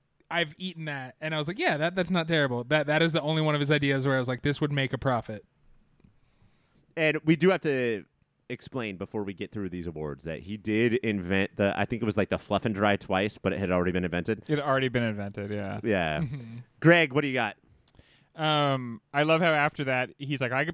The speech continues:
Speaker 3: I gotta make a note about this." And so he, uh, holds up his recorder and he just goes, "Call Sunkist." <laughs> That's the only note. Uh, <laughs> you know, I'm a big green guy. Earth, that's my jam. Uh, so I'm gonna say the, uh,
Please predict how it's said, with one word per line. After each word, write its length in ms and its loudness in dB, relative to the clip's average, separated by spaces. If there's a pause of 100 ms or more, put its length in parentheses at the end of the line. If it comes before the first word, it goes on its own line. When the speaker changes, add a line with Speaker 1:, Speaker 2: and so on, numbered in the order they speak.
Speaker 3:
I 80 -4
gotta 140 -4
make 120 4
a 60 4
note 260 4
about 240 -4
this." 320 -6
And 100 -6
so 160 2
he, 360 -2
uh, 240 2
holds 200 0
up 120 0
his 320 -2
recorder 420 0
and 100 -2
he 60 -2
just 140 -10
goes, 180 0
"Call 240 4
Sunkist." 840 -2
<laughs> 60 -20
That's 240 -2
the 120 -4
only 220 -2
note. 240 -4 (580)
Uh, 380 4 (440)
<laughs> 400 -8
you 160 2
know, 160 4
I'm 140 0
a 80 4
big 300 2
green 420 -6
guy. 480 -6
Earth, 380 -4 (360)
that's 160 -10
my 160 -4
jam. 440 -6 (360)
Uh, 460 2
so 220 0
I'm 100 2
gonna 160 2
say 300 2
the, 500 -2
uh, 300 0